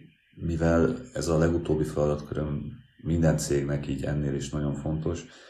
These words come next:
erre meg aztán tényleg rátelepedett mindenki, aki csak tudott, és, ö, és gyakorlatilag úgy éreztem magam, hogy negyven fölött egy ilyen, egy ilyen manuális e-mail router vagyok. <laughs> Tehát, hogy igen, felegyeztetek, másik országgal egyeztetek, ö,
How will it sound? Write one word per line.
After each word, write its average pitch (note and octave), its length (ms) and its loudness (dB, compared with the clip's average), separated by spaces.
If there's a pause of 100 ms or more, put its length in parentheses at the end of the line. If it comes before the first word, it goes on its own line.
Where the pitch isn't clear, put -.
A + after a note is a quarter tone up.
(300)
erre D2+ 280 2
meg D2+ 160 2
aztán C#2 300 -4
tényleg C#2 220 -4
rátelepedett C2+ 760 -4
mindenki, C2+ 380 -6
aki - 140 -6
csak - 300 -8
tudott, D#2+ 360 -4
és, - 380 -4
ö, - 160 -4 (760)
és D2 100 -6
gyakorlatilag D2+ 580 2
úgy D#2 120 2
éreztem C#2+ 360 0
magam, C#2+ 260 -2
hogy C2+ 200 -2
negyven D#2 360 2
fölött D2 400 -2
egy C#2 160 -2
ilyen, D2 400 -2 (920)
egy D#2+ 200 -4
ilyen E2 280 4
manuális C#2 880 2
e-mail C2+ 380 0
router C#2 440 0
vagyok. C#2+ 340 0 (400)
<laughs> - 420 -14
Tehát, E2 200 2
hogy D#2+ 340 6 (380)
igen, G#2+ 240 2
felegyeztetek, D#2 920 2
másik F2 400 0
országgal D2+ 460 2
egyeztetek, C#2 920 -2
ö, C2+ 280 4